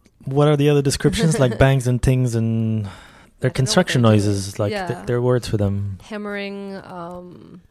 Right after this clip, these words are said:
Speaker 1: Bouncing. I hope there's no humans being thrown out of the second floor, but there's a lot of
Speaker 2: <laughs>
Speaker 1: metal and just objects that
Speaker 2: a
Speaker 1: are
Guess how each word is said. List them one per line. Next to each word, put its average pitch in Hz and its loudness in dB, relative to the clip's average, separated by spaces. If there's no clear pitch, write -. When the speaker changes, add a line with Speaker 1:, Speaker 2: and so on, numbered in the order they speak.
Speaker 1:
Bouncing. 123 6
I 117 4
hope 127 2
there's 117 2
no 120 4
humans 110 4
being 104 2
thrown 107 2
out 104 2
of 101 0
the 95 -4
second 113 0
floor, 101 0
but 98 -4
there's 110 2
a 110 2
lot 107 2
of 101 -4
Speaker 2:
<laughs> 110 4
Speaker 1:
metal 104 4
and 92 2
just - -8
objects - -8
that 104 -4
Speaker 2:
a 95 -2
Speaker 1:
are 92 -4